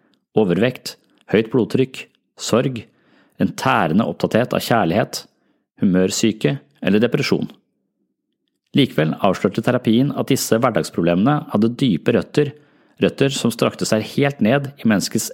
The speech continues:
eksistensielle grunnmur. Yalom er en eksistensiell psykoterapeut, og i denne boken får vi virkelig et levende innblikk i hva det betyr i praksis. Schopenhauer-kuren er en annen bok av Yalom som har en slags spesiell, eh, favorittstatus hos meg, fordi den handler om gruppeterapi.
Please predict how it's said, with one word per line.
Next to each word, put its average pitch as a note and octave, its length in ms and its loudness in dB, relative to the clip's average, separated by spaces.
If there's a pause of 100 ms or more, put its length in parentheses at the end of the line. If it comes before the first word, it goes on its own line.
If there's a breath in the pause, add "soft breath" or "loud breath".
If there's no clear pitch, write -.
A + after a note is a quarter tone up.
eksistensielle G#2+ 800 0
grunnmur. A2 460 2 (1000)
Yalom G#2+ 320 2
er - 120 2
en G#2+ 100 0
eksistensiell A2+ 800 -2
psykoterapeut, A2+ 680 -2 (340 loud breath)
og G#2+ 100 2
i A2 40 4
denne G#2 160 2
boken G#2 320 0
får A2+ 140 2
vi A#2+ 160 0
virkelig C3+ 400 -2
et A#2 160 -4
levende A2+ 400 2
innblikk G#2 380 0
i G#2 100 0
hva F#2+ 140 2 (100)
det F#2+ 140 2 (100)
betyr - 420 -2
i - 80 -8
praksis. - 460 -4 (880)
Schopenhauer-kuren B2+ 920 -2
er A#2 100 0
en B2 80 2
annen A#2+ 200 0
bok C3+ 280 -4
av G#2+ 160 2
Yalom A#2 380 2
som B2 180 -2
har G2+ 140 2
en A2+ 260 2
slags - 240 -4
spesiell, A2 520 0
eh, G#2+ 200 2
favorittstatus G2+ 720 -2
hos B2+ 160 -4
meg, D3+ 180 0
fordi G#2 200 0
den A#2+ 80 -2
handler G#2+ 260 -2
om G#2 220 0
gruppeterapi. B2 720 -2